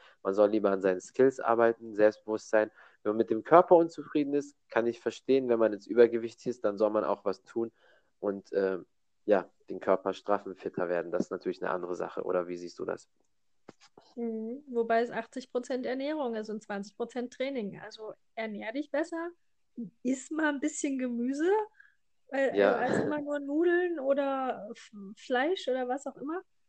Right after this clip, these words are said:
Speaker 2: Und dann, dann wird das schon. Ich meine, das geht alles nicht von heute auf morgen. Und Geduld ist auch so ein Ding, das hat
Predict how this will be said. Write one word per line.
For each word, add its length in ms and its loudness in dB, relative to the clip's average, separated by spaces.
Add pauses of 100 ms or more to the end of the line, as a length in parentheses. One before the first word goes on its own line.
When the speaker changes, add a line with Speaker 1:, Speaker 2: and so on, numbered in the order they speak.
(380)
Speaker 2:
Und 220 -6
dann, 300 -2
dann 200 -6
wird 160 -2
das 180 -2
schon. 400 -6 (260)
Ich 160 -20
meine, 180 -4
das 140 -4
geht 200 -4
alles 260 -4
nicht 160 -8
von 160 -8
heute 260 -4
auf 100 -10
morgen. 520 -6 (180)
Und 140 -6
Geduld 560 0
ist 160 -10
auch 140 -2
so 140 -12
ein 120 -4
Ding, 180 -4
das 180 -8
hat 100 -12